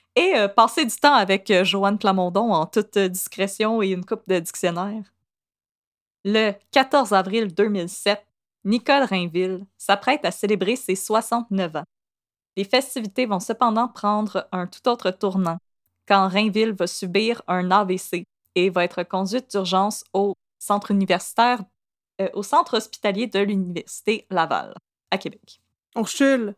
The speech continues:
Speaker 2: le fameux
Speaker 1: Le
Speaker 2: chul.
Speaker 1: chul. Euh, elle survit, mais le constat des médecins est assez sombre.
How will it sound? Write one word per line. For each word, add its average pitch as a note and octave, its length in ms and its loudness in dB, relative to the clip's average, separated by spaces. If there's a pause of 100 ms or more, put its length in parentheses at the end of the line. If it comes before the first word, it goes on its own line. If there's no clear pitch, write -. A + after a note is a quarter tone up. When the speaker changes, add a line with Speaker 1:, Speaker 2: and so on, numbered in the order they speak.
(100)
Speaker 2:
le A3 140 0
fameux C4 240 6
Speaker 1:
Le C4 60 4
Speaker 2:
chul. C4 260 4
Speaker 1:
chul. A3 480 2 (1300)
Euh, F#3+ 100 4 (100)
elle B3 200 2
survit, A#3 560 -4 (260)
mais G3+ 160 2
le A#3+ 100 0
constat G#3+ 400 -2
des C4+ 120 -2
médecins A3 480 -2
est F#3+ 180 -4
assez G3+ 220 -2
sombre. D#3+ 580 -6